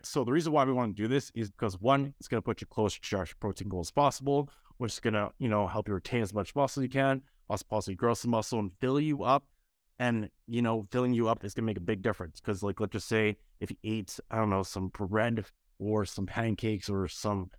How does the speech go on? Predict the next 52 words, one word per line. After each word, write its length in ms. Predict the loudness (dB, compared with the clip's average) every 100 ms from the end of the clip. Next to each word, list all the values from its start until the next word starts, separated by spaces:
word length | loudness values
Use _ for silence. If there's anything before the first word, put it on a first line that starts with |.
| -20 -10
more 180 | -2 -2
sugary 300 | 0 0 0
stuff 260 | 0 -2 0
or 60 |
Rice 180 | -2 -4
Krispies, 500 | -2 -6 -2 -2 -2
you're 100 | -6
probably 260 | -2 0 0
gonna 80 |
feel 160 | -2 -2
really 360 | 0 0 0 -4 _ _
hungry 320 | -6 -2 0 0
the 100 | -2
whole 220 | -2 -2
day 160 | 2
if 100 | 0
that's 180 | 0 -2
all 120 | -2
you 100 | -2
kinda 240 | -4 -8 -8
ate 220 | -4 -4
over 160 | 0 0
there. 280 | 2 0 -2 _ _ -6
And 80 | -2
then 80 | 2
by 80 |
the 80 | 0
time 240 | 0 0 0
you 100 | 0
get 160 | -2
to 60 | -6
the 60 | -6
party 320 | 2 2 2
too 180 | 0 -2
as 160 | -2
well, 300 | 0 0 0 _ _ -12
you're 100 | -12 _ -20
probably 360 | 0 4 4 4
gonna 200 | 2 0
overindulge 540 | -2 -2 0 2 0 0
a 40 |
lot 380 | 0 0 0 0
more 220 | -2 -2
just 180 | -4 -10
because 400 | -2 0 0 -4 _ _
you're 100 | 0
listening 300 | 2 2 0
to 160 | -4 -2
your 160 | 0 0
hunger 280 | -2 -4
cues, 380 | -6 -2 -2 0
right? 240 | 0 -2